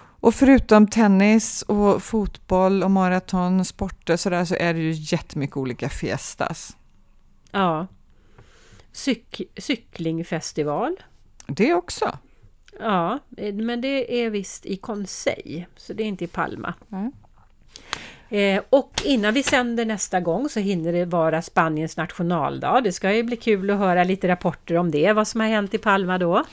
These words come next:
Speaker 1: Ja, men det brukar de, alltså, de brukar inte vara så där himla exalterade över det här.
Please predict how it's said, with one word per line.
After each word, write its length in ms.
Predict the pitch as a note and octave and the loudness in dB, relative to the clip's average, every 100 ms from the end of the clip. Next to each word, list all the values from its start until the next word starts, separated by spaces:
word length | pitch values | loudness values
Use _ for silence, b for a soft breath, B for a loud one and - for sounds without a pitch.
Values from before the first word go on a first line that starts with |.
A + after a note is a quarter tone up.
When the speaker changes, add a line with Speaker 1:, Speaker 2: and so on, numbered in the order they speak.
| B B | B B
Speaker 1:
Ja, 280 | F#3 A3 C#4+ | 2 4 6
men 160 | C4+ A3 | 6 6
det 120 | A3+ | 4
brukar 380 | B3+ C4 - C#4 | 4 2 2 0
de, 100 | C4+ | 0
alltså, 220 | A#3 B3 | -2 0
de 160 | G#3 F#3+ | 0 2
brukar 280 | G#3 G3+ C#4 | 0 0 0
inte 200 | A#3+ G3 | 0 -2
vara 80 | |
så 140 | F#3 F#3+ | -2 -2
där 80 | F3+ | 0
himla 460 | D#3+ F3+ D3 C#3 | 2 2 2 0
exalterade 880 | - - - D#3+ D#3 D#3+ G#2 G#3 B3+ | -2 -4 -2 -2 -2 -6 -2 0 0
över 160 | A#3+ G3 | 0 0
det 140 | C3 | -2
här. 260 | C#3+ - | -4 -4